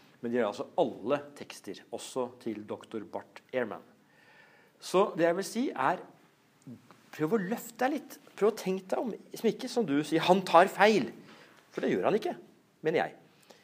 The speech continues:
Men se på hva er sammenhengen her. Og s-, vent med å stupe inn i detaljene. For det er så fristende å gå inn i detaljene. Men ta først et steg til siden og prøv å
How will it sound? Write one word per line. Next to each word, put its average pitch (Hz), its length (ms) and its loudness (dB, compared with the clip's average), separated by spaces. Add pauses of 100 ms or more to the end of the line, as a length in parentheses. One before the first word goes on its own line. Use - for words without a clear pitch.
(160)
Men 185 120 -4
se 117 240 -2
på 190 120 0 (140)
hva 160 200 -6 (200)
er 226 480 -10 (100)
sammenhengen 240 560 -6
her. 311 140 -10 (420)
Og 190 80 0
s-, - 160 -8
vent 196 1000 -2
med 165 140 2
å 165 100 4
stupe 135 500 -4
inn 123 220 -6 (100)
i 117 80 -6
detaljene. 117 640 -4 (300)
For 202 120 -4
det - 80 -4 (100)
er 254 220 0
så 214 140 -4
fristende 226 360 -4
å 202 40 -8
gå 226 60 2
inn 208 100 0
i 220 40 -6
detaljene. 233 380 -2 (320)
Men 196 140 -10
ta 208 180 0
først - 440 -8
et 156 100 -8
steg 104 320 -8
til 139 140 -8
siden 131 360 -6
og 151 80 -8
prøv 135 220 2
å - 40 -12